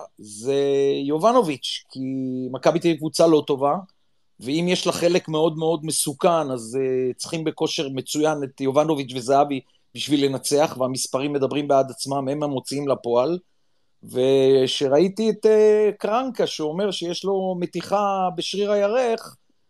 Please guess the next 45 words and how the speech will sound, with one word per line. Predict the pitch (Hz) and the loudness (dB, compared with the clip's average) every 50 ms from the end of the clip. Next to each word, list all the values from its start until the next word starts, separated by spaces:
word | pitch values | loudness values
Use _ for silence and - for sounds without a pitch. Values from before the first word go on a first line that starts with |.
| _ _ _ - | _ _ _ -4
ולא | - 151 165 180 | -2 0 2 2
בטוח | 185 175 202 202 - 208 185 | 2 2 0 -2 -2 -6 -4
שהוא | - - 196 190 | -4 -4 -6 -4
ישחק, | 175 - - 190 - 202 233 233 220 208 202 - | -4 -2 -4 -4 -2 -2 0 0 0 0 0 -2
אני | 165 | -8
חושב | 151 151 - 180 | -8 -6 -8 -8
שנוצרה | 175 - 185 151 143 143 - 156 156 | -4 -4 -4 -4 -4 -6 -4 -6 -4
פה | - 170 | -2 -2
בעיה | 160 143 139 151 165 | 0 2 2 2 2
מאוד | 170 160 160 175 175 160 | 0 0 2 0 0 0
מאוד | 151 156 151 151 127 | 0 -4 -4 -4 -4
גדולה | 123 127 143 139 143 143 | -2 0 0 2 2 2
למכבי | 143 143 135 131 131 127 123 123 127 - - 143 131 135 127 | 2 2 0 0 0 -2 -2 -4 -8 -8 -6 -6 -4 -4 -4
תל | - 135 131 | -4 -4 -2
אביב. | 127 139 165 165 | -2 -2 -2 -2
בוא | 139 170 180 | 0 0 0
נגיד | 180 170 175 180 - | 0 0 -2 -2 2
ככה, | - 180 170 - - 139 - - - - _ - | 2 2 2 4 2 -4 -4 -4 -20 -18 _ 0
אם | - 196 214 208 | 4 4 6 6
יש | 202 208 190 196 - | 6 6 4 2 0
לק-, | 180 170 165 156 - - 156 - | 2 2 2 2 2 0 -2 -2
ליובנוביץ' | 156 151 151 147 147 147 143 143 143 139 160 170 175 180 160 151 - - | 0 0 0 2 2 0 0 0 0 2 0 0 0 -4 -8 -10 -14 -14
מתיחה, | 139 139 - 143 - - 175 190 220 226 - _ _ _ _ _ _ _ _ | -14 -10 -10 -8 -6 -2 0 0 0 0 -2 _ _ _ _ _ _ _ _
הוא | - - 208 | -6 0 2
לא | 247 | 4
יכול | 277 277 - 247 233 | 4 4 2 0 -2
לשחק, | - - 180 - 165 - | -2 -4 -10 -10 -10 -10
כי | - 156 | -10 -6
גם | 143 185 220 254 | -4 -4 -4 -4
אם | 247 240 | -4 -4
הוא | 233 208 | -4 -6
ישחק, | 196 - - 190 - - 233 247 226 208 - | -6 -4 -6 -6 -4 -4 -4 -4 -4 -4 -6
אז | 185 160 - | -10 -10 -10
תשמעו, | - - - 180 214 240 247 226 160 139 | -16 -12 -6 -2 0 0 0 0 0 -2
אה, | 143 143 147 147 147 139 147 175 | -2 -4 -4 -4 -4 -4 -4 -4
אין | 220 262 | -2 -2
אנשים, | 285 269 226 175 - 151 147 | -2 -2 -2 -4 -6 -8 -6
יגידו | 151 160 151 175 214 262 247 | -4 -4 -4 -2 -4 -2 -2
לכם | 233 - 233 220 | -2 -2 -4 -6
כולם, | - - 214 233 240 233 190 | -4 -4 -2 0 0 0 -2
מתיחה | 160 147 - 117 110 - 165 185 180 | -6 -8 -8 -10 -8 0 2 2 4
זה | 175 196 | 4 2
המינימום | 185 175 180 190 196 196 196 196 196 185 | 2 2 0 -2 -4 -4 -6 -8 -6 -6
של | - 180 185 | -4 -2 -2
המינימום, | 180 196 226 247 240 185 156 143 135 | -2 -2 -4 -6 -6 -8 -8 -10 -12